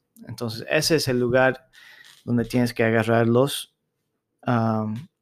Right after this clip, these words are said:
y tratar de hacer que sea muy, muy, muy interesante.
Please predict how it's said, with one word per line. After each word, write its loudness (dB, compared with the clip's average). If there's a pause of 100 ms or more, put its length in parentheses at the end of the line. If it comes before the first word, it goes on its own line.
(140)
y -6
tratar 2
de 4
hacer 0
que -4
sea -4
muy, 2
muy, 0
muy -2 (460)
interesante. -4